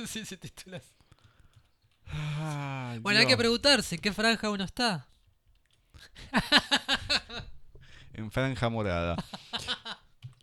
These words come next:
Speaker 2: Eh, la vieja agrupación de, de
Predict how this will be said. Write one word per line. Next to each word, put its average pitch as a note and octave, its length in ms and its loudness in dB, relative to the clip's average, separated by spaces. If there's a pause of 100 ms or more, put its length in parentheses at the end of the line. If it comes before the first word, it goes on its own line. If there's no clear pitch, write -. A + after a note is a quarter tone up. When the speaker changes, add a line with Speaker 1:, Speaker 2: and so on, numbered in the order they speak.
(160)
Speaker 2:
Eh, C3 560 6 (680)
la G#2 100 -6
vieja G#2+ 240 0
agrupación F2+ 640 0
de, D#2+ 100 -6
de E2+ 180 -8